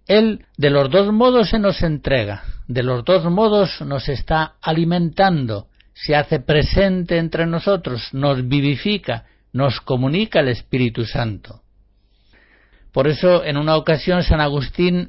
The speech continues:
decía: "Toda la solicitud que observamos cuando nos administran el cuerpo de Cristo", se entiende en la Eucaristía, "para que ninguna partícula caiga en tierra de nuestras manos,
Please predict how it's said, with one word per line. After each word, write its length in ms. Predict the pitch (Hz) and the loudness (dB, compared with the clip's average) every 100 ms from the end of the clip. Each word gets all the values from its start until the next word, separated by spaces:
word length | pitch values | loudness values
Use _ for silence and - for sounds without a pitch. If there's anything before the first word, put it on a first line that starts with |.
| 151 | -4
decía: 560 | 151 - 175 170 165 - _ _ _ _ _ | -4 0 2 4 2 -4 _ _ _ _ _
"Toda 380 | 165 208 208 208 | 2 4 6 4
la 160 | 196 175 | 2 2
solicitud 720 | 202 196 - 185 196 196 170 | 0 0 0 -4 0 2 2
que 140 | - | 0
observamos 800 | 185 170 - 175 175 190 165 131 - - - _ - | 0 2 0 2 4 4 2 -2 -6 -14 -20 _ -6
cuando 380 | 139 143 143 147 | 0 0 0 -2
nos 240 | 143 - | -2 -2
administran 720 | 147 151 156 175 - 175 175 | 0 0 0 0 0 0 0
el 140 | 165 151 | 0 0
cuerpo 480 | 175 170 156 160 | 0 2 2 0
de 120 | 156 131 | 0 0
Cristo", 520 | 165 143 - - - - - | 0 -2 -4 -16 -14 -16 -18
se 160 | - 104 | -16 -12
entiende 360 | 104 120 120 | -8 -6 -4
en 60 | 110 | -4
la 60 | 113 | -4
Eucaristía, 680 | 113 123 117 - 147 104 - _ _ _ _ | -4 -4 -4 -2 -2 -2 -8 _ _ _ _
"para 220 | - 147 139 | 0 2 2
que 120 | 165 | 4
ninguna 560 | 180 175 160 214 214 | 4 4 4 4 2
partícula 800 | 196 190 156 - 214 202 185 170 | 4 2 0 -4 -2 2 2 2
caiga 420 | 180 196 190 175 | 4 6 6 4
en 200 | 175 160 | 2 0
tierra 340 | - 185 180 165 | 2 4 4 2
de 100 | 156 | 0
nuestras 460 | 156 - - 143 | -2 -2 -4 -4
manos, 580 | 156 202 214 226 - - | 0 0 0 -4 -6 -18